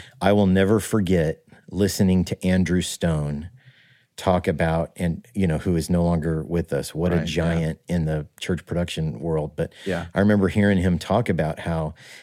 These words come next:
Speaker 1: how do you think the production guy feels when, when the band comes in and they have no idea what they're doing with the song, nobody's ready, nobody's prepared,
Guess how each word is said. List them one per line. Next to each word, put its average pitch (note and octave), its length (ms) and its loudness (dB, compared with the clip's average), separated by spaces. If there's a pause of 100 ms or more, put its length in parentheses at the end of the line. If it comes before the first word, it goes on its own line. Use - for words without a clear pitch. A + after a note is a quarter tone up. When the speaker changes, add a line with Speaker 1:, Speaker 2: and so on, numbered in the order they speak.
Speaker 1:
how B2+ 140 0
do C#3+ 60 4
you B2+ 120 4
think G#2 340 2
the F#2+ 120 0
production F2 480 0
guy D#2 200 0
feels D#2 460 -4
when, D#2 360 -2 (400)
when F#2+ 140 2
the F2+ 80 4
band F2+ 320 2
comes F2 260 2
in E2+ 160 4
and D#2+ 120 0
they E2+ 60 2
have D#2+ 180 -2
no E2+ 280 4
idea D#2+ 560 0
what F2 180 -2
they're E2 140 0
doing D#2+ 340 0
with D#2+ 120 -4
the - 80 -10
song, F3 540 0
nobody's D#2+ 520 -2
ready, E2 340 0
nobody's D#2+ 460 -2
prepared, F2 640 -2